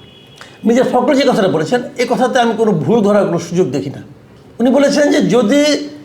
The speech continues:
এই সরকার তার নিরপেক্ষতা হারায়, তাহলে নির্বাচন একটা নিরপেক্ষ সরকার under-এ, তখন এই সরকারের under-এ নির্বাচন হবে না।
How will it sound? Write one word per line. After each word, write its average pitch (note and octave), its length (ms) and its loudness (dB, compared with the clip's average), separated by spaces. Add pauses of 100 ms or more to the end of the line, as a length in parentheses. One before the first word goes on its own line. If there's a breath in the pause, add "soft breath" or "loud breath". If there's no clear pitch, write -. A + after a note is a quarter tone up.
(140)
এই C4 220 2
সরকার D#3+ 580 -2
তার F#3+ 120 2
নিরপেক্ষতা B3+ 720 0
হারায়, C#3+ 560 -2 (640 loud breath)
তাহলে C4+ 400 2 (400 loud breath)
নির্বাচন B3 600 2 (180)
একটা G3 180 -2
নিরপেক্ষ A#3+ 420 2
সরকার G#3 380 0
under-এ, E3+ 180 0
তখন B3 140 0
এই C#4 120 2
সরকারের A#3+ 300 2
under-এ G3+ 200 2
নির্বাচন F#3+ 420 0
হবে C#3 180 -2
না। A#2 80 -8